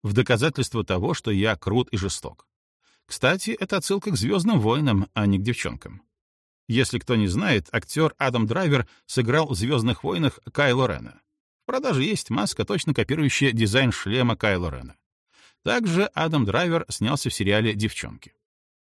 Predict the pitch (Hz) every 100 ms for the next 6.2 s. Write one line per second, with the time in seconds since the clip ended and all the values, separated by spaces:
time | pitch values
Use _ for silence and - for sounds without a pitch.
0 | _ _ _ _ _ _ _ - 85 117
1 | 175 214 226 247 110 73 73 - _ _
2 | _ _ _ _ _ _ _ 104 120 113
3 | 87 67 53 - _ _ _ _ - 143
4 | 95 80 76 220 226 190 143 131 107 139
5 | 208 - 92 120 165 - 90 95 80 62
6 | -